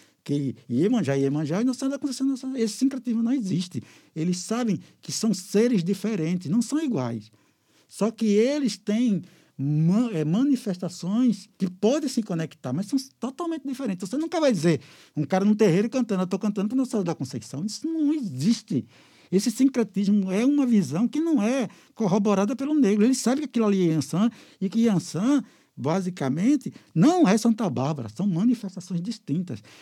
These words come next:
mas que naquele momento era o que era permitido pra eu poder falar, pra eu poder comunicar algo, pra eu poder me lembrar dos meus ancestrais, naquela brechinha de um culto que parecia um folclore brincando na frente da Igreja do Rosário dos Homens Pretos, entende?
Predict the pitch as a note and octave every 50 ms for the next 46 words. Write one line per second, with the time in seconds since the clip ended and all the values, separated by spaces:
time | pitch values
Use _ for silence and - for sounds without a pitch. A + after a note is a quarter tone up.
0 | - - - C#3 F#3+ G3 F#3 - - G#3+ A3+ A#3+ A#3+ - - C#4 D4+ F4 F4 E4+
1 | D#4+ D#4 C4+ F3+ D3+ C#3 C3 B2 - - D3+ - _ _ _ _ - D#3+ G#3+ C4+
2 | C#4+ - - C4 A3 A3+ G#3+ G3+ - G#3+ F#3+ G#3 G#3+ - - - F3 A3 A3+ F#3
3 | G#3+ G#3 G#3 - F#3+ C#3+ C#3+ E3 - - - F3+ E3+ C#3+ C#3 C#3+ D3 D3 D3 D3+
4 | D3 - D3 C3+ - D3 C3+ F3 F3+ E3+ E3+ F3+ F#3+ F#3+ F#3 F3+ - - F#3+ F#3
5 | E3+ D#3+ D3+ C#3+ C#3+ C#3+ C3 C#3 C#3+ - - - _ - D#3 D#3+ - E3 C#3+ C3+
6 | F3 E3 F3 F#3 G#3+ A3+ G3 C#3+ C#3+ E3 F#3+ F3+ F3 E3 D#3 D3+ C#3 B2+ E3 F#3
7 | F3+ B3 A#3 - - - C#3+ D3 C#3+ F3 G3+ - - - D#4+ E4 E4+ F4 E4 C#4
8 | - - - - - _ - D3+ D3 A3+ C4 B3+ - - - - - E4 E4+ E4+
9 | E4+ D#4 D4+ D4+ D4 C4+ - - C#4+ D4+ D#4 C4+ D#4 C4+ - A#3+ G#3+ - B3 B3
10 | A#3+ G#3 - - A#3 C4 C#4+ C#4 B3 - A3+ C4 A#3 - G3 G#3 A3 A3+ G#3+ B3
11 | C4 A#3+ - - G3+ G#3 A3 A3+ A3+ G#3 - F3 E3 F3 - - - - - -
12 | _ - - E3 F3+ E3+ E3+ F3+ E3+ F3+ G3 F#3+ F3+ F3+ E3 E3+ E3 F3+ F3+ F#3
13 | G#3 - - G#3+ F#3+ D#3 C3 - - B2 B2 B2 C3 B2+ C3+ C#3+ F#3